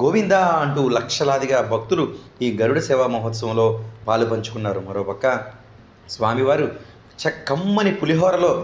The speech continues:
దివ్య దర్శనమిచ్చారు. లక్ష తులసి పూజ మహోత్సవంతో పాటు విశేషమైన వాహన సేవ కార్యక్రమాలు వారం రోజులుగా జరుగుతున్నట్లుగా దేవస్థానం ఈవో చక్రధర్రావు తెలియజేశారు. ఇక వాడపల్లి అంటే భక్తజనులతో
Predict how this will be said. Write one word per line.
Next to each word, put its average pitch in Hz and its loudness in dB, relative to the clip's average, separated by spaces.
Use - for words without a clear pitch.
దివ్య 120 0
దర్శనమిచ్చారు. 117 0
లక్ష - -2
తులసి 165 -4
పూజ 135 0
మహోత్సవంతో 135 -4
పాటు 131 0
విశేషమైన 180 2
వాహన 170 2
సేవ 135 4
కార్యక్రమాలు 127 0
వారం 147 0
రోజులుగా 143 2
జరుగుతున్నట్లుగా 127 -2
దేవస్థానం 117 0
ఈవో 160 4
చక్రధర్రావు 165 2
తెలియజేశారు. 135 0
ఇక 123 -2
వాడపల్లి 170 2
అంటే 151 0
భక్తజనులతో 165 0